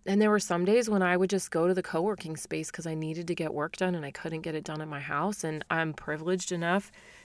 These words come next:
to be able to do that. I have an amazing co-working space that is affordable right up the road from me. And so, you know, I've used coffee shops many times too.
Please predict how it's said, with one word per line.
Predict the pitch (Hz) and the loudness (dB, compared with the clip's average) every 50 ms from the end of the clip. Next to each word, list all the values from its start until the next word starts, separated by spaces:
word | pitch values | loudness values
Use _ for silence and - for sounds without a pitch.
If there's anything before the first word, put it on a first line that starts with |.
| - - | -14 -10
to | - 165 | -4 2
be | 170 180 180 | 6 6 8
able | 185 170 165 156 | 8 6 4 0
to | 151 | -2
do | 147 - 156 160 | 0 0 0 2
that. | 170 190 196 196 | 4 4 4 2
I | 175 | 2
have | 160 | 0
an | 156 | -4
amazing | 156 151 151 151 160 160 175 170 180 165 | -6 -6 -4 -4 -2 0 0 0 -2 -2
co-working | 156 - 160 156 151 156 160 - 180 175 170 | -4 -4 -4 -4 -2 -4 -4 -6 -6 -6 -6
space | - - - 160 165 175 - - | -6 -4 -2 -2 -2 -4 -4 -4
that | - 156 - | -4 -2 -2
is | - 156 151 147 156 - - - | -2 -2 -4 -4 -6 -8 -10 -10
affordable | - - - - 160 147 151 165 175 170 190 190 196 190 | -14 -14 -8 -6 -4 -2 -2 0 2 4 4 4 4 4
right | 170 156 156 156 | 2 0 -2 -2
up | 165 165 _ | -4 -6 _
the | - 165 | -8 -6
road | 151 151 143 147 160 175 180 | -4 -2 -2 -2 -2 -2 -4
from | - - 196 190 | -2 0 2 2
me. | 185 196 202 208 220 220 - - - - - _ _ _ _ _ _ - - - - _ - | 4 4 4 4 2 0 -2 -8 -18 -20 -20 _ _ _ _ _ _ -20 -20 -20 -14 _ 2
And | 185 196 190 | 2 2 6
so, | - 226 214 214 208 208 202 - - _ - | 8 10 10 10 10 10 6 4 0 _ -4
you | 240 254 233 | 2 4 4
know, | 170 143 170 196 196 - - - - - 50 - - - | 6 6 4 2 0 -4 -12 -14 -12 -12 -12 -14 -12 -6
I've | - 196 190 180 170 180 - | 0 2 2 2 0 -2 -4
used | 196 185 196 196 - - | 0 0 2 0 0 2
coffee | - 190 175 180 - 196 175 | 6 6 6 6 6 2 0
shops | - - 160 165 - - - - - _ _ _ _ _ _ _ _ | 2 4 4 4 2 0 -6 -12 -14 _ _ _ _ _ _ _ _
many | 170 170 165 175 190 190 | -2 0 2 4 4 4
times | 185 - 160 156 151 165 180 - | 2 0 -2 -4 -4 -4 -6 -4
too. | - - 196 196 180 165 165 | -2 2 4 4 4 4 2